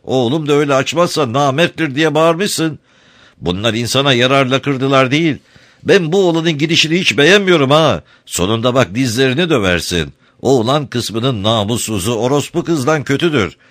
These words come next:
İşte benden sana dost sözü. Ömer Efendi uygun bir karşılık bulamadığı için suratını astı. Canı sıkılmıştı. Ulan bu dava vekili benim başıma kilise papazı mı kesildi?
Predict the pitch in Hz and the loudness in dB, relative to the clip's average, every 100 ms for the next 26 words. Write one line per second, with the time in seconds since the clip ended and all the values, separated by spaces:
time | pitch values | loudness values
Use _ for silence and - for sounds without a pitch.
0 | _ - 139 - 185 175 170 175 160 170 | _ -2 -2 2 2 2 4 2 2 0
1 | 165 120 175 165 139 160 120 117 90 - | 2 2 2 0 -2 -2 0 0 -2 -8
2 | _ _ _ _ _ _ - - - - | _ _ _ _ _ _ -20 -20 -20 0
3 | 147 190 175 151 151 131 139 104 139 95 | 2 2 0 -2 -4 -2 -2 0 0 0
4 | 139 87 82 - 71 73 87 87 82 98 | -4 -2 -4 -2 -4 -2 -4 -6 -4 -4
5 | 110 73 69 76 76 - 98 - 107 78 | -2 -4 -4 -6 -4 -4 -4 -4 -4 -2
6 | 82 82 78 73 - 76 69 - 64 69 | -2 -2 -2 -4 -6 -6 -6 -10 -6 -2
7 | 135 160 - 87 87 80 80 - 71 69 | -2 -2 -4 -4 -4 -4 -6 -6 -4 -6
8 | 65 _ _ _ - - _ 80 78 69 | -8 _ _ _ -20 -20 _ -6 -2 -4
9 | 65 120 80 80 67 80 78 73 78 78 | -4 -4 -2 -2 0 0 0 -2 -4 -4
10 | 78 131 151 127 127 131 127 - 127 165 | -2 -2 -2 -2 -2 -2 -4 -4 -4 -2
11 | 151 131 117 117 82 127 104 110 92 98 | -2 -2 -2 -2 -2 -4 -2 -2 -2 -2
12 | 92 98 | -2 -4